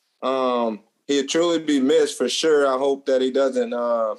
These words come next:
disappear. He doesn't ghost us <laughs> for sure. But, uh, <laughs> um, no, he was tough. And, uh, you know, he cared about us truly, right? And so he cared about us as men. And, uh, he just pushed us, man. He held everybody accountable, and he, uh,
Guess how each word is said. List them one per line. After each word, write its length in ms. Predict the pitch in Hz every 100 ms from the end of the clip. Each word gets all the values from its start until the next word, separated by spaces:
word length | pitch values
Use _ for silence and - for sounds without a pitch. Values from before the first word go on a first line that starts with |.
| - -
disappear. 600 | 131 123 - 139 139 123
He 80 | 127
doesn't 340 | 127 110 104
ghost 300 | 123 135 135
us 160 | 113 -
<laughs> 560 | - - 175 - 156
for 160 | - 127
sure. 260 | - 165
But, 1200 | 147 147 143 143 139 135 143 - 196 165 180 135 - - _ _ _ -
uh, 40 |
<laughs> 0 |
um, 460 | 135 135 127 117 113
no, 220 | 139 135
he 160 | 165 180
was 240 | 139 117
tough. 640 | - 170 175 170 170 - _ _ -
And, 260 | 117 113
uh, 420 | 113 113 113 107 104
you 120 | 117
know, 100 | 120
he 140 | 117
cared 320 | 113 151 147 143
about 320 | 135 139 123
us 120 | 113
truly, 480 | - 151 135 113 - -
right? 340 | 113 123 123
And 160 | 117 120
so 140 | 127
he 100 | 131
cared 240 | 135 143 135
about 220 | 131 127
us 120 | 120
as 160 | 110 110
men. 380 | 143 151 143 143 _ _ _ -
And, 220 | 123 127
uh, 120 | 123
he 120 | 127
just 220 | 170 - -
pushed 280 | 135 -
us, 140 | 113 110
man. 220 | 113 120
He 120 | 139
held 200 | 151 147
everybody 520 | 147 143 139 143 139
accountable, 580 | 123 131 131 135 127 123
and 80 | 123
he, 140 | 131 131
uh, 540 | 127 - 117 113 104